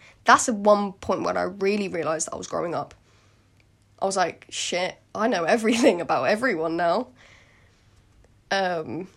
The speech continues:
I always kind of knew, like, growing up, I always kind of knew that there was, like, sus shit going on, but when I got to a certain age, I was, like, let into it, and I was like, "Fuck.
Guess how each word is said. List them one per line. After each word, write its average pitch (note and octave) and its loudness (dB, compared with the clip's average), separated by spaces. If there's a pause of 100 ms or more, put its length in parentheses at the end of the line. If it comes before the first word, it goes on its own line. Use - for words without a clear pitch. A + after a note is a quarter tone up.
(300)
I - 10
always A#4 8
kind A3+ 2
of G#3+ -2
knew, F3+ 0
like, G#3+ -2
growing A3 4
up, G#3+ 2
I A3+ 2
always A3+ 2
kind G3+ -2
of G3+ -4
knew F#3+ -2
that F#3 -8
there F#3 -6
was, F3+ -10
like, - -8
sus - -4
shit - -4
going F#3+ 0
on, A3 -2 (460)
but - 2 (440)
when G#3+ 4
I G#3+ 6
got - -2
to - -8
a G#3+ -2
certain G3 -2
age, F#3 -4
I G3+ 0
was, G3 -4
like, - -8
let G3 -2
into F#3+ -4
it, C4 0
and - -4
I A3+ 0
was G#3+ -2
like, - -12
"Fuck. F#3 -4